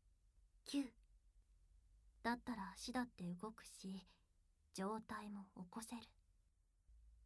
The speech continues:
Speaker 1: 十。
Speaker 2: 目をちゃんと開けて。
Speaker 1: これで催眠はすべて解けたよ。
Speaker 2: 何か認識がおかしい場合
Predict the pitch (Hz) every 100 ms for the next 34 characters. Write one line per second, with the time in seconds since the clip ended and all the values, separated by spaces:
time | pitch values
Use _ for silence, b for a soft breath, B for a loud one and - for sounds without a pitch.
0 | - 349 370 - - - - - - -
1 | - - - - - - 262 269 247 247
2 | 240 240 240 247 247 247 - - - -
3 | - - - 311 339 349 339 330 330 320
4 | 320 311 302 294 302 285 196 262 254 175
5 | 175 392 - - - - - - - -
6 | - - - - - - _ - - -
7 | - 226 233 240 196 185 202 220 220 240
8 | 233 226 220 226 226 254 240 175